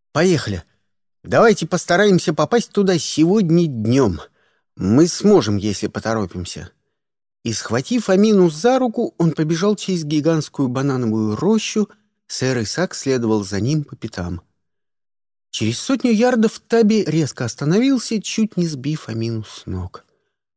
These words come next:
«Послушай, юная леди, как насчет твоей семьи? Разве твоя семья не будет волноваться, что ты вот так убегаешь в космос, никому ничего не сказав?» Сэр Исаак тоже, казалось, был обеспокоен этой мыслью,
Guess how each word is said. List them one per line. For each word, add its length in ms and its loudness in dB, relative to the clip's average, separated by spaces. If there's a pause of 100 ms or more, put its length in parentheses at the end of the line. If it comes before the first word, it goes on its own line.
(140)
«Послушай, 640 -2
юная 480 2
леди, 380 -2 (300)
как 240 -4
насчет 320 -4
твоей 200 -2
семьи? 460 0 (600)
Разве 500 2
твоя 320 2
семья 320 2
не 100 2
будет 280 0 (100)
волноваться, 640 -2
что 240 -6
ты 240 2
вот 200 0
так 220 -2
убегаешь 420 0
в 160 -18
космос, 520 -6
никому 420 -2
ничего 340 0
не 120 -6
сказав?» 480 -8 (1200)
Сэр 340 -2
Исаак 480 -4
тоже, 380 -4
казалось, 460 -6
был 200 -4
обеспокоен 720 -6
этой 280 -4
мыслью, 560 -4